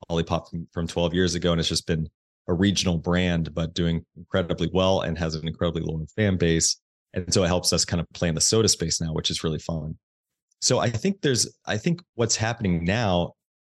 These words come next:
is this homogenization of functional beverage in the fridge. I mean, I think to some degree, I, I wouldn't be surprised if kombucha, the term, even falls away. I think that there's just gonna be a fridge of,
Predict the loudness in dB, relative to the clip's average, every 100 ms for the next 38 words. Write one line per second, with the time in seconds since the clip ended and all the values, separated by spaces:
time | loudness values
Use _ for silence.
0 | -2 2 4 4 2 2 2 2 0 2
1 | 2 2 2 2 0 -2 _ _ _ _
2 | _ 0 0 2 0 2 2 2 0 -2
3 | -4 0 0 2 2 2 2 0 -4 -6
4 | _ _ _ _ _ -2 0 2 4 2
5 | 4 4 4 2 -2 -8 _ _ _ -8
6 | -4 -2 2 4 4 4 0 0 -2 -2
7 | -2 0 2 0 -2 -4 -4 -10 -6 0
8 | 2 2 0 -2 -2 -4 -4 -2 0 -2
9 | -2 -4 -4 0 0 -2 _ _ _ 0
10 | 2 2 2 0 2 0 0 -2 0 2
11 | 2 0 -2